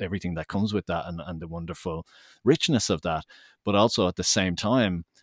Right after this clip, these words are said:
I can relate to, uh, may-, you know, maybe I would have dreamed of playing for Ireland as well, and he's on the same dream. So there's something that connects, you know, or we're into football. And so I think a modern Ireland and how we, the lenses that we open ourselves to, um,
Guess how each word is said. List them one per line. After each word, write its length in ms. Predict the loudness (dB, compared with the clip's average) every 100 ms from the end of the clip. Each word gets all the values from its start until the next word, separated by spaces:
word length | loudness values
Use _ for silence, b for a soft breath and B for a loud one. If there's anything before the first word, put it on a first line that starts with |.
| b -8
I 120 | -6
can 180 | -4 -4
relate 380 | 0 2 0
to, 320 | 0 -2 -2 -6 -12
uh, 60 | -12 -10
may-, 240 | -8 -8 -6
you 100 | -6
know, 120 | -4
maybe 220 | -6 -4 2
I 140 | 2
would 120 | 2
have 100 | 0
dreamed 300 | -4 -4 -4
of 100 | -6
playing 220 | -4 -4
for 160 | -4 -4
Ireland 300 | -4 -4 -6
as 60 | -4
well, 260 | -2 -2
and 80 | -4
he's 260 | -4 -4 -2
on 140 | -4
the 80 | -4
same 360 | -4 -4 -6 -6
dream. 240 | -6 -6
So 140 | -4
there's 160 | -4 -2
something 260 | -2 -2 -4
that 140 | -6
connects, 540 | -6 -8 -8 -8 -8 -6
you 80 | -6
know, 180 | -4
or 160 | -6 -6
we're 140 | -6
into 260 | -8 -10 -10
football. 480 | -10 -6 -2 -2 -2
And 160 | -6 -12 B B B
so 100 | -4
I 40 | 0
think 220 | -2 0
a 60 |
modern 520 | 2 4 4 4 0 -4
Ireland 460 | -2 2 2 2 0
and 120 | 0
how 280 | 0 0 0
we, 320 | 0 -2 -2 -2
the 80 |
lenses 600 | 0 2 4 4 2 0
that 160 | 0 -2
we 240 | -2 -2
open 300 | 0 0 0
ourselves 540 | 0 0 0 -2 -4 -8
to, 420 | -2 0 0 -4 -10 b b
um, 400 | -6 -4 -4 -8